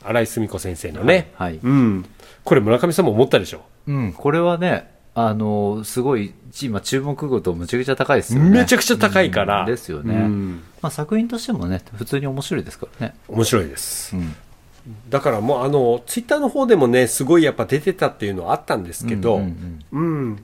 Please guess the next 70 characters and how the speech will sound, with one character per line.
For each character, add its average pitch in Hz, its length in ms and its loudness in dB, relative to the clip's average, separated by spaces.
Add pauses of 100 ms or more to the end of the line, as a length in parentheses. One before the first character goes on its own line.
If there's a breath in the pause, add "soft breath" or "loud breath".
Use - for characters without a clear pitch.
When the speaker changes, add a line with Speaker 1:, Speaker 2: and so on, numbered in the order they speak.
Speaker 1:
な 160 120 0
ん - 20 -10
か 123 120 -6
あ 117 40 -2
の、 107 140 -2 (300 loud breath)
男 214 180 2
性 220 160 0
が 214 80 0
読 208 160 2
ん - 20 -2
で 196 100 2
も、 180 200 0
女 117 140 -4
性 175 160 -4
が 175 80 -4
読 170 140 -6
ん 139 40 -8
で 113 80 -4
も、 98 260 -2
Speaker 2:
う 123 40 -6
ん。 92 180 -4 (200)
Speaker 1:
あ 165 80 -6
あ、 170 100 -2
読 165 180 0
み 160 120 0
や 151 100 0
す - 120 -2
い 104 120 -2
し、 - 360 -16
面 131 160 0
白 135 240 0
い 107 40 -2
し、 107 180 -10
あ 110 280 0
あ、 - 20 2
Speaker 2:
う 95 60 -4
ん。 90 40 -6
Speaker 1:
こ 127 120 2
の 131 180 4
ネ 143 160 2
タ 143 100 4
っ 143 120 0
て、 127 140 0
あ 120 200 0
あ、 117 60 0
そ 143 120 -2
う 135 40 0
だ 127 100 4
な、 113 120 0
新 131 280 0
鮮 139 240 -2
だ 131 100 4
よ 107 120 0
な 135 240 4
っ 143 100 -4
て 113 100 -4
い 104 100 0
う 92 60 -4
の 87 140 -8
は、 78 120 -16 (160)
Speaker 2:
う 107 40 -10
ん。 92 240 -4
Speaker 1:
す - 160 -8
ご 110 100 0
く - 100 -14
思 95 160 -2
い 117 40 2
ま 110 120 0
し - 100 -10
た。 80 100 -12